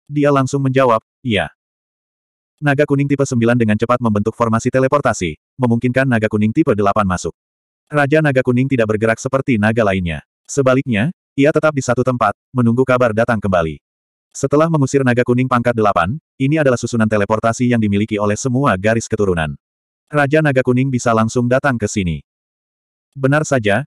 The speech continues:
hanya dalam beberapa saat, susunan teleportasi terbuka kembali. Kemudian,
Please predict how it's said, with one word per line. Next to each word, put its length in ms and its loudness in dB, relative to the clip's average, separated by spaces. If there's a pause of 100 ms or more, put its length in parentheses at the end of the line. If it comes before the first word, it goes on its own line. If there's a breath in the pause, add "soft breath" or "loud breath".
(280)
hanya 240 0
dalam 160 4
beberapa 320 2
saat, 240 0 (160)
susunan 400 -2
teleportasi 560 0
terbuka 400 0
kembali. 400 -2 (560)
Kemudian, 560 0